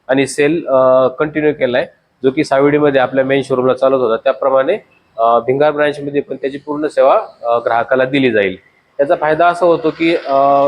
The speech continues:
नगरमध्ये जाण्यासाठी कस्टमरला, अ, इकडे जाण्यासाठी भरपूर वेळ लागतो.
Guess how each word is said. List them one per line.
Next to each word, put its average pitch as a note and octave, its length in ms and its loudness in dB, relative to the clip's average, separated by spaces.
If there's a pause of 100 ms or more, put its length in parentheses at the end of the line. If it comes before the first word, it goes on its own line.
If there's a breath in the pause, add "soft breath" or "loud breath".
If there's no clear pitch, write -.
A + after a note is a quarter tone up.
(140)
नगरमध्ये E3+ 480 2
जाण्यासाठी D3+ 520 -2
कस्टमरला, D3+ 600 -2 (560)
अ, A#2 40 0 (100)
इकडे D3 240 -2
जाण्यासाठी D3+ 500 0
भरपूर D3 320 0
वेळ D#3 280 2
लागतो. G#2+ 460 -4